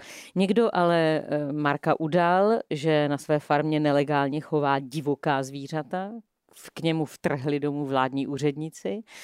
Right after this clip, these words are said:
a jeli se veverku transportovat, jí se to nelíbilo a tak <laughs> kousla jednoho z úředníků z oddělení pro ochranu životního prostředí. No a údajně pak kvůli testům na vzteklinu musela být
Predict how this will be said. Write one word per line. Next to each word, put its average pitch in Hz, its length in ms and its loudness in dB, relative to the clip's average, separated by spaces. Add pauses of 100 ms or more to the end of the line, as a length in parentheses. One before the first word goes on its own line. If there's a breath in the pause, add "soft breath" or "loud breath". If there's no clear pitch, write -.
(540 loud breath)
a 156 460 4 (140)
jeli 165 440 4
se 156 240 0
veverku 143 400 2
transportovat, 156 920 0
jí 151 60 -8
se 170 140 -2
to 156 140 0
nelíbilo 151 640 2
a 151 80 2
tak 170 180 -2
<laughs> - 300 -2
kousla 160 420 0
jednoho 156 440 0
z - 120 -12
úředníků 151 680 -4
z - 160 -14
oddělení 151 720 0
pro 139 200 -2
ochranu 151 460 -2
životního 139 600 -2
prostředí. 135 760 -2 (580 loud breath)
No 202 160 4
a 190 80 6
údajně 185 540 2
pak 170 220 0
kvůli 156 400 2
testům 151 520 -2
na 139 100 0
vzteklinu 151 800 0
musela 151 480 0
být 135 300 -8